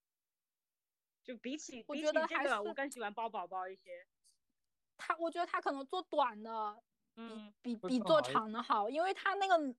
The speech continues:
Speaker 2: 可能能力在那里吧，就他还是撑不起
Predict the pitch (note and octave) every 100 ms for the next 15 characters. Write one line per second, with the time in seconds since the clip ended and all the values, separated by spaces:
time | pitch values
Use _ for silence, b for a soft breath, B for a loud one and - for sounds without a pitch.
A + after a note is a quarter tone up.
0 | _ - B3 B3 B3 A3+ A#3+ D#4 E4 C#4+
1 | C4+ C4 B3 A3 G#3 G#3 A3 A3+ C#4+ C#4
2 | C#4 C4 C4 C4 D#4+ - D4 C#4 D4 -
3 | B3+ A3